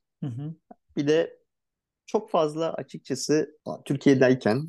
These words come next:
Speaker 2: e, Almanya'ya gelmeden önce, e, kafanızda kesin şöyle olacak diye kurmamak.
Speaker 1: Hı hı,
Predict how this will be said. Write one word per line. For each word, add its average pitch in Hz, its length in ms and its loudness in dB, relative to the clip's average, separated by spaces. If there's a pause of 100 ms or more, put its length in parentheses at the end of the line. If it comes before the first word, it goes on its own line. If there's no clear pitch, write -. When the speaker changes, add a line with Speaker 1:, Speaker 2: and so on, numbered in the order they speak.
Speaker 2:
e, - 40 -8
Almanya'ya 117 600 2
gelmeden 110 680 -2
önce, 139 340 2 (120)
e, - 300 -2
kafanızda 113 840 0 (400)
kesin 139 360 -2
şöyle 120 320 2
olacak 107 500 -2
diye 123 180 -2
kurmamak. 113 500 -6 (400)
Speaker 1:
Hı 151 60 -2
hı, - 20 -4